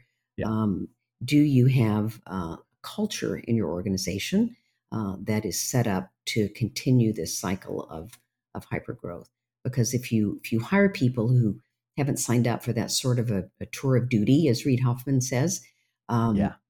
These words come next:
Speaker 2: you know, you, you, you can't be successful, right? Uh,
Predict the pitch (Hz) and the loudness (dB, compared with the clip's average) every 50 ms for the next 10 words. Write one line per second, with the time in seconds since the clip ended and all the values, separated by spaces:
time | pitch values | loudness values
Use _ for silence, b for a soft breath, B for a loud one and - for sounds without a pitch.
0 | _ - 139 131 120 110 117 123 127 131 123 120 110 - - - 107 123 117 - | _ 0 2 4 4 4 4 4 6 6 6 4 2 0 -4 -4 -2 0 0 -2
1 | - - 123 127 - - 151 127 127 147 120 - - 92 - - 131 139 135 - | -4 -6 -8 -6 -2 0 -2 0 0 0 -2 -2 -4 -6 -2 0 0 0 0 -4
2 | - - 67 - - - 78 101 - - - _ _ _ _ - 104 95 87 | -8 -10 -10 -10 -8 -8 -8 -8 -8 -10 -18 _ _ _ _ -6 -6 -6 -6